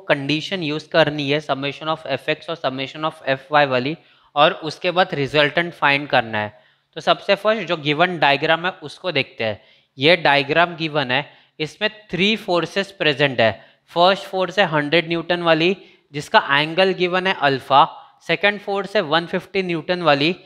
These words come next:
जिसका एंगल थर्टी डि-, थर्टी degree with respect to first force given है, और थर्ड फोर्स है ये वाली टू हंड्रेड न्यूटन वाली फोर्स और इसका एंगल है अल्फा। अपने को अभी सबसे फर्स्ट अल्फा फाइंड करना है,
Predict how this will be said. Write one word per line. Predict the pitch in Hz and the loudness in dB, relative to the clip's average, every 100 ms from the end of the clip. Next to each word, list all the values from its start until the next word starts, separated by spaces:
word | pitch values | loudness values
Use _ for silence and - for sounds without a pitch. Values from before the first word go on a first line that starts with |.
| _ _ - | _ _ -12
जिसका | 151 - 220 - | -4 2 2 2
एंगल | 151 160 196 208 - | 0 2 0 0 -2
थर्टी | 175 160 208 208 | 0 0 0 -2
डि-, | 190 214 - - | -2 -10 -8 -6
थर्टी | 160 - 214 | -6 0 2
degree | 196 175 175 202 233 - _ _ | 4 4 4 2 0 -14 _ _
with | 160 196 | -6 -4
respect | 208 202 - 202 - | -4 -6 -4 -6 -6
to | 220 | -8
first | - 196 202 - - | 2 4 4 -2 -8
force | 185 185 185 - | -4 -4 -4 -4
given | 160 151 131 | 0 2 2
है, | 143 156 - _ _ 156 | 0 -2 -16 _ _ -4
और | 156 - | -4 -2
थर्ड | 175 196 220 | 4 6 4
फोर्स | 202 196 180 160 | 0 -4 -4 -2
है | 196 | -4
ये | 165 123 170 | -4 0 2
वाली | 175 143 135 - | 2 0 -2 -6
टू | 202 190 | -4 0
हंड्रेड | 190 190 180 | 0 0 -2
न्यूटन | 165 151 175 170 | -4 -8 -8 -2
वाली | 165 165 | -2 -2
फोर्स | - 147 143 170 _ _ _ 156 | -6 -4 -4 -6 _ _ _ 2
और | 180 | 2
इसका | 190 160 - 214 - | 2 -4 2 2 4
एंगल | 156 165 175 185 | 2 2 2 4
है | 202 - | 4 2
अल्फा। | 151 139 - 117 101 - _ _ _ | 0 0 0 0 0 -8 _ _ _
अपने | 143 147 196 214 | -2 -2 -2 -4
को | 190 185 208 - | 0 -2 -2 0
अभी | 156 147 190 | 0 0 -2
सबसे | - 185 - 208 | -2 -2 -2 -4
फर्स्ट | - 190 190 - | 0 -2 -2 -2
अल्फा | 151 147 139 202 | 2 2 2 2
फाइंड | 196 196 190 | 4 2 2
करना | 185 185 175 | 2 2 4
है, | 185 | 2